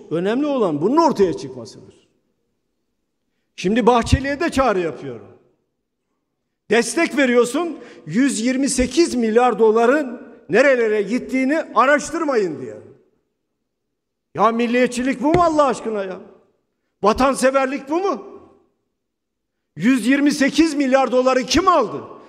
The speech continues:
Kimlere verildi? Yabancılara verildi, yurt dışına çıksınlar diye. Bak, cevabını da veriyorum. Çıksın, desin ki yabancılara vermedik. Bana listeyi göstersin. Listeyi gösterir mi? Gösteremez.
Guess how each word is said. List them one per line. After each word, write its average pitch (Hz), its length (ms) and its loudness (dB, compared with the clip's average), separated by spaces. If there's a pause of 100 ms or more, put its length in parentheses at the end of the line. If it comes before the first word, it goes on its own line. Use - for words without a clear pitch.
(120)
Kimlere 302 460 2
verildi? 220 460 0 (1120)
Yabancılara 180 800 0
verildi, 151 540 -2 (500)
yurt 196 260 -4
dışına 180 320 -4
çıksınlar 135 680 -8
diye. 107 180 -18 (560)
Bak, 147 160 -8
cevabını 220 440 2
da 285 100 -2
veriyorum. 131 420 -2 (680)
Çıksın, 254 420 -2
desin 302 300 0
ki 330 60 0
yabancılara 277 760 2
vermedik. 226 420 -2 (300)
Bana 233 340 2
listeyi 226 560 0
göstersin. 196 600 -4 (1400)
Listeyi 185 420 2
gösterir 170 400 -4
mi? 175 180 -6
Gösteremez. 107 720 -8